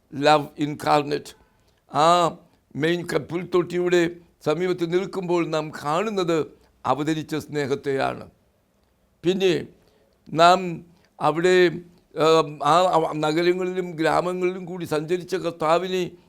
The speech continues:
നാം നോക്കുമ്പോൾ it is love laboring, അധ്വാനിക്കുന്ന, പ്രയത്നിക്കുന്ന, പ്രവർത്തിക്കുന്ന സ്നേഹത്തെ നമുക്ക് കാണാം.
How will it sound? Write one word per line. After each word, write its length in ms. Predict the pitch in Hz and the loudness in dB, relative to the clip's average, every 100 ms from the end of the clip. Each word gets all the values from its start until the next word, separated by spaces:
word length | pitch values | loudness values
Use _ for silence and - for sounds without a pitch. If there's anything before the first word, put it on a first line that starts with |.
| - | -6
നാം 260 | 165 175 175 | -2 -2 -2
നോക്കുമ്പോൾ 720 | 165 165 190 185 202 196 - _ - | -4 -4 -4 0 2 0 -4 _ -18
it 60 | 143 | -10
is 120 | 143 123 | -10 -6
love 340 | 139 160 170 160 | 0 2 2 0
laboring, 440 | 175 202 160 160 135 - _ | 0 0 -2 -4 -6 -12 _
അധ്വാനിക്കുന്ന, 1000 | 131 135 117 165 175 208 208 185 175 165 - _ 131 | -6 -6 -6 0 0 0 -4 -8 -6 -6 -6 _ 0
പ്രയത്നിക്കുന്ന, 680 | 170 175 175 190 190 170 160 | 2 2 -2 -10 -8 -8 -6
പ്രവർത്തിക്കുന്ന 680 | - 196 202 180 170 160 160 | -2 -2 -2 -8 -10 -8 -8
സ്നേഹത്തെ 500 | - 160 151 151 151 | -6 -6 -6 -8 -8
നമുക്ക് 320 | 143 131 143 | -8 -10 -12
കാണാം. 480 | 131 135 135 - | -6 -6 -6 -10